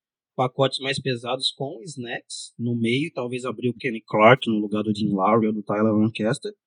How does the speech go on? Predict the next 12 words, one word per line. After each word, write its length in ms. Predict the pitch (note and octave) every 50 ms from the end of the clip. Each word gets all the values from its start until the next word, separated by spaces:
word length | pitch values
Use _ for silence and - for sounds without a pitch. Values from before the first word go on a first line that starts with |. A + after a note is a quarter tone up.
| _ _ _ _ _ _ _ _ _ _ _ _ _ _ _ -
porque, 1080 | - D3 B2 - - - D3 D3 C#3+ C#3+ C#3 C#3 C#3 C#3 C3+ C3+ C3 B2+ B2+ A#2 A2 - _ _ _ _ _ _ _ _ _
cara, 220 | - C3+ - G#2 G2 - _
pelo 300 | - C#3+ C3+ C3 B2+ A#2
meio 220 | A#2 A#2 A#2+ B2+
não 120 | C3 C#3 C#3
vai 140 | C3+ D3
rolar. 360 | D3 C#3+ F3 F3 - - - - _ _ _
Você 140 | _ - F#2+
tem 180 | - - A2+ B2
que 80 | -
fazer 240 | - E3+ C#3+ B2+ B2+
um, 100 | B2+ C#3